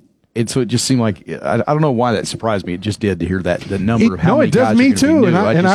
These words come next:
Speaker 2: I
Speaker 1: and I don't know what to
Speaker 2: cover
Speaker 1: make
Speaker 2: it.
Speaker 1: of it, but yeah.
Speaker 2: I think it's, I think it's like you said, they wanna get their guys in.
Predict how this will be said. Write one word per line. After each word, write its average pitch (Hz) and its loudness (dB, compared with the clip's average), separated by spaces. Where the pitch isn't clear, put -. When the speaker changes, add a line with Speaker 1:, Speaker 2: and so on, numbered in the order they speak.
Speaker 2:
I - -2
Speaker 1:
and 107 2
I 104 0
don't 110 -2
know 110 2
what - -
to 226 0
Speaker 2:
cover 208 2
Speaker 1:
make 156 0
Speaker 2:
it. - 0
Speaker 1:
of 98 -4
it, - -8
but 95 -4
yeah. 101 0
Speaker 2:
I 170 2
think 196 0
it's, - -2
I 127 -2
think 131 0
it's - -6
like 123 -2
you 131 2
said, 87 -6
they 117 -2
wanna 117 0
get 101 -4
their 117 -2
guys 127 0
in. 90 -4